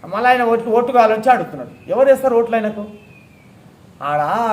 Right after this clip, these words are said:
హైదరాబాద్లో మునిగిపోయినప్పుడు మొత్తము పుండ్లన్నీ ఉడుతున్నాయి,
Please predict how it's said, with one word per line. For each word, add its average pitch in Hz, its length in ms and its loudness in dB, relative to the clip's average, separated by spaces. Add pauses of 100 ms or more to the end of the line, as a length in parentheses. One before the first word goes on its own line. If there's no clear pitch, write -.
(140)
హైదరాబాద్లో 240 540 2
మునిగిపోయినప్పుడు 202 1000 -4 (540)
మొత్తము 202 640 0 (280)
పుండ్లన్నీ 269 320 0
ఉడుతున్నాయి, 247 600 -4